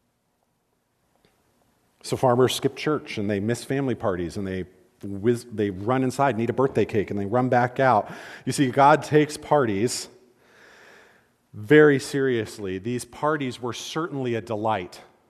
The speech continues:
These parties were certainly a delight, but they were also a discipline a radical trust in God, a God who, a, a, a kind of trust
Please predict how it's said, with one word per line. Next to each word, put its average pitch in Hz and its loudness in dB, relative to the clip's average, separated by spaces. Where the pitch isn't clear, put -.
These 123 -8
parties 151 -4
were 127 -8
certainly 139 -6
a 110 -2
delight, 104 -6
but 123 -4
they 131 0
were 120 -2
also 139 -2
a 107 -8
discipline 98 -10
a 127 -4
radical 151 4
trust 139 -6
in 113 -8
God, 107 -4
a 117 -10
God 135 0
who, 131 -6
a, 139 -6
a, 139 -6
a 127 -6
kind 170 -4
of 165 -8
trust 143 -4